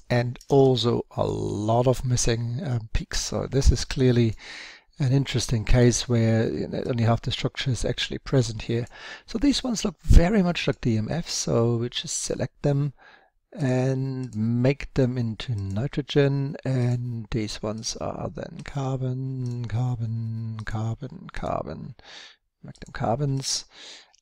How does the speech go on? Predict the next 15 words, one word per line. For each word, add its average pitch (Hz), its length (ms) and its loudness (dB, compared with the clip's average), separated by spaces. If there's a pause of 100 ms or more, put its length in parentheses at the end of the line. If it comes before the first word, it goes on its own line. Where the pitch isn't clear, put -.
(280)
and 117 1900 -4 (720)
that - 260 -4
is - 140 -4
a - 40 -2
carboxylate, - 800 -4
so - 220 -4
that's - 220 -16
a - 60 -16 (240)
carbon 120 600 -4
as - 260 -12
well. 131 500 -2 (600)
And 160 120 -4
we've 123 140 -6
got 123 140 0
another 107 560 -2